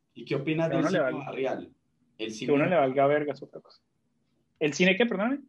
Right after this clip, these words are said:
Speaker 1: El cine barrial, cine de barrios.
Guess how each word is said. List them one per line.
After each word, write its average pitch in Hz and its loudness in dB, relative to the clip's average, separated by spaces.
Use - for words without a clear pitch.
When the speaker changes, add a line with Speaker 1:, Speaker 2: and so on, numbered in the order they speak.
Speaker 1:
El 107 -12
cine 120 -10
barrial, 117 -2
cine 147 -2
de 175 0
barrios. 143 -2